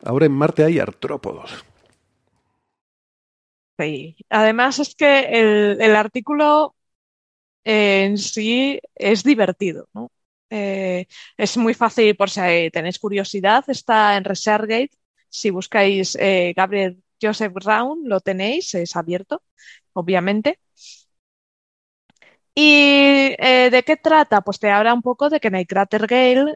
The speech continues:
Speaker 2: eh, sabéis que tenemos la, eh, la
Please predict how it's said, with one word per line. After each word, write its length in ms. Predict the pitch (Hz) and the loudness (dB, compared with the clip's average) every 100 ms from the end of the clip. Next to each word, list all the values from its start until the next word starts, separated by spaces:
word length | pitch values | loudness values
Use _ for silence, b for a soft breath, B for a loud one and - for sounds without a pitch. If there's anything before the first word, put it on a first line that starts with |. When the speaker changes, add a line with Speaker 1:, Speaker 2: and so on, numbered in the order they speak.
| - | -6
Speaker 2:
eh, 160 | 202 | -6
sabéis 340 | 190 190 180 180 | -4 -2 -2 -2
que 140 | 214 | -6
tenemos 460 | 202 180 190 240 - | -6 -6 -6 -6 -2
la, 800 | 233 196 175 175 165 160 160 151 151 _ _ _ _ _ _ _ _ | 0 2 2 2 0 0 -2 -6 -12 _ _ _ _ _ _ _ _
eh, 360 | - 214 190 180 | 0 2 4 2
la 300 | 175 165 165 | 2 0 -2